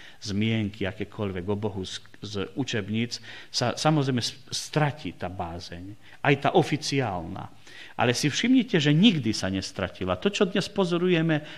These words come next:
je obrovský hlad ľudí po spiritualite. To, čo ja dnes po-, po-, vidím, je znovu návrat ľudí k tej istote, ktorú jedinú zistujú, že majú.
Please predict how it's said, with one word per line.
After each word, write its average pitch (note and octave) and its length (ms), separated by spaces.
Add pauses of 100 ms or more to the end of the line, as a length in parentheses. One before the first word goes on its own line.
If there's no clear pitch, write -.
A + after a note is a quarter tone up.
je B2+ 80
obrovský F#3+ 720
hlad C3+ 240
ľudí A#2+ 480
po - 160
spiritualite. - 960 (240)
To, F3+ 160
čo F#3 160
ja - 20
dnes D3+ 220
po-, E3 320
po-, - 480
vidím, D#3+ 400
je D3 240 (160)
znovu E3+ 400
návrat F3 480
ľudí D#3+ 320
k - 160
tej F3 160
istote, G3+ 420
ktorú F3 300
jedinú D3+ 480
zistujú, G#2+ 480
že F#2+ 160
majú. F2+ 400